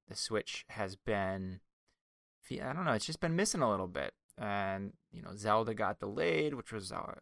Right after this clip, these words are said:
a bummer for me 'cause I had also picked that game. But just in general, it feels like the Switch has maybe been a little dry on first-party stuff. And then, like you also mentioned,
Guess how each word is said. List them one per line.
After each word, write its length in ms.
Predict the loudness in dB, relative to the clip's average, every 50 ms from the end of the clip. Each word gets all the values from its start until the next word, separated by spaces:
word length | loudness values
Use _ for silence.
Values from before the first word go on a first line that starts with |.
| -16 -20 -20
a 100 | -20 -16 -12
bummer 220 | -12 -10 -10 -12 -14
for 120 | -12 -6
me 220 | -2 -2 0 0 -2
'cause 120 | -2 -2
I 120 | -2 -2 -2
had 100 | -4 -6
also 240 | -8 -8 -10 -12 -12
picked 160 | -12 -8 -4
that 140 | -4 -4 -4 _ -6
game. 300 | -6 -6 -6 -8 -10 -12 -16 _ _ _ _ _ 6
But 220 | 8 8 8 6 2 _ _ _ _ _ _ _ _ _ _ _ _ _ _ -20 -8 -4
just 240 | -2 -2 0 0 0
in 100 | 0 2
general, 340 | 4 4 4 4 4 4
it 100 | 4 2
feels 260 | 2 4 4 4 4 2
like 140 | 0 -2
the 80 | -2 -4
Switch 320 | -2 0 0 0 0 0
has 120 | -2 -2 -4
maybe 320 | -4 -2 -2 -2 -2 -2
been 200 | -2 0 0 0 0
a 60 | 0
little 240 | 0 0 0 0 0
dry 360 | 2 2 4 6 6 4 4
on 120 | 2 0
first-party 480 | -2 -2 -2 -2 0 0 0 0 0 -2
stuff. 280 | 0 0 0 0 0
And 80 | -4 -6
then, 140 | -4 -4 -2
like 200 | -4 -4 -4 -2
you 120 | 4 6
also 260 | 8 8 6 6 2
mentioned, 480 | 0 0 0 0 -2 -2 -4 -4 -6